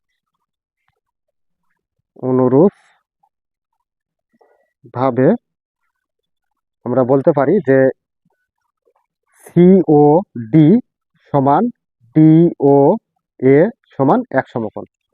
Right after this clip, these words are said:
সিওডি সমান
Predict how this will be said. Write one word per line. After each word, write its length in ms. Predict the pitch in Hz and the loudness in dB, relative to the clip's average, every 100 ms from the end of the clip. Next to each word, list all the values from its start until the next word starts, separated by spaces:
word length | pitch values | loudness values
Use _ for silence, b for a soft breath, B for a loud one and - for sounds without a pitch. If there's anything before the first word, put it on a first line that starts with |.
| _ _ _ _ _ _ _ _ _ _ _ 381 _ _ _ _ _ _ _ _ _ _ _ _ _ _ _ | _ _ _ _ _ _ _ _ _ _ _ _ _ _ _ _ _ _ _ _ _ _ _ _ _ _ _
সিওডি 2250 | - 165 151 151 226 - _ 131 135 139 143 226 - _ _ _ _ _ _ 123 143 147 202 - _ _ _ _ _ _ _ _ | -2 2 2 2 0 -4 _ -2 0 2 0 -2 -8 _ _ _ _ _ _ -6 0 2 2 -2 _ _ _ _ _ _ _ _
সমান 340 | 135 131 139 | -4 -2 -2